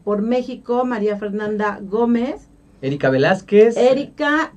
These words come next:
Speaker 1: y
Speaker 2: Aquí.
Speaker 1: por ahí hay otro, un chico que se llama Diego, Diego de Salto.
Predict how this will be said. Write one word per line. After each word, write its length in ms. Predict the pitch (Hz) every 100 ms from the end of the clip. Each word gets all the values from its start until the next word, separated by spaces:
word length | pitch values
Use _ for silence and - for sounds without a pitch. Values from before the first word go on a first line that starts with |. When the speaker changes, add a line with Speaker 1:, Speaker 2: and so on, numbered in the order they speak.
| -
Speaker 1:
y 760 | 285 311 320 320 320 320 320
Speaker 2:
Aquí. 80 | -
Speaker 1:
por 100 | 254
ahí 280 | 240 247 247 _ -
hay 220 | 233 240
otro, 380 | 240 220 247 254 -
un 160 | 240
chico 440 | 233 240 233 254 254
que 120 | 214
se 100 | 214
llama 280 | 214 214 208
Diego, 560 | 240 254 240 262 330 - - _ _ _ _ _ _ -
Diego 560 | 196 247 233 247 262 -
de 400 | 196 226 233 240
Salto. 520 | - - 208 175 156